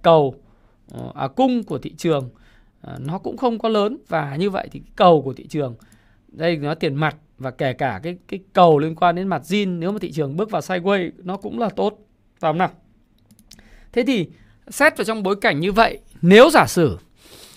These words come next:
à, cái tạo lập mà họ khiến cho cái thị trường nó có thể đi ngang được và thị trường nó ổn định trở lại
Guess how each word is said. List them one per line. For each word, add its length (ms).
à, 260
cái 80
tạo 220
lập 280
mà 200
họ 500
khiến 300
cho 80
cái 140
thị 160
trường 280
nó 120
có 60
thể 120
đi 140
ngang 280
được 200
và 120
thị 140
trường 200
nó 60
ổn 200
định 160
trở 140
lại 160